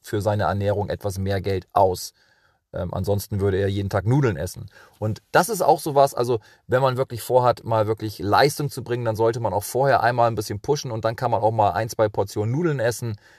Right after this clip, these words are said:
Der Körper braucht nämlich Energie, also auch Kohlenhydrate, in Kombination mit einer Diät ist das so eine Sache. Aber was bringt das, wenn ich auf vieles verzichte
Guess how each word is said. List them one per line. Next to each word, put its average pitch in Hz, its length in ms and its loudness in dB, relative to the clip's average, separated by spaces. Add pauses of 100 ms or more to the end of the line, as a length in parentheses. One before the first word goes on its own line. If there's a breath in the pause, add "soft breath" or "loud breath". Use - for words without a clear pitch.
(120 soft breath)
Der - 100 -4
Körper 123 300 4
braucht 98 480 2
nämlich 127 300 -6
Energie, 104 480 -2
also 110 320 0
auch 190 300 4
Kohlenhydrate, 143 920 -2 (440 soft breath)
in 139 140 -4
Kombination 165 760 0
mit 139 160 0
einer 131 100 0
Diät 135 340 -4
ist 127 160 -8
das 123 100 -4
so 127 80 -8
eine 123 160 -6
Sache. 110 320 -2
Aber 104 200 0
was 120 200 0
bringt 147 240 -6
das, 139 220 -2
wenn 131 120 -4
ich 123 200 -10
auf 117 120 0
vieles 160 360 -6
verzichte 160 600 -2